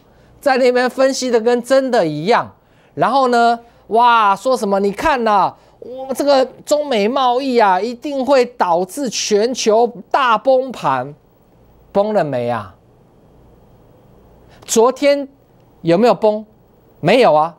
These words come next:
啊，今天呢？也没有崩啊。看一下，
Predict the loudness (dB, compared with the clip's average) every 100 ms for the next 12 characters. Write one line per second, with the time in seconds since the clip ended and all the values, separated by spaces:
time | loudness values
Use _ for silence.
0 | _ _ _ _ _ _ -6 -2 0 4
1 | 2 2 -4 _ 0 0 4 2 2 0
2 | 0 -4 -8 _ _ _ _ _ _ -20
3 | -20 -20 -20 -20 -20 -20 -20 -20 -20 -20
4 | -20 -14 -2 0 2 2 0